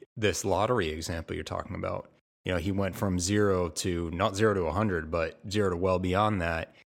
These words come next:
And you hear him talking about how he lost the money.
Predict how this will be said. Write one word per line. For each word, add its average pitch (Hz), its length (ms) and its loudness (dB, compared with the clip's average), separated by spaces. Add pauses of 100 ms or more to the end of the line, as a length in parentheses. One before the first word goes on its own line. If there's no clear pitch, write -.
(320)
And 90 340 0
you 92 240 -2
hear 107 240 4
him 87 200 -2
talking 95 400 0
about 82 440 0 (360)
how 98 340 0
he 90 160 -4
lost 80 380 -2
the 80 40 -8
money. 78 420 -6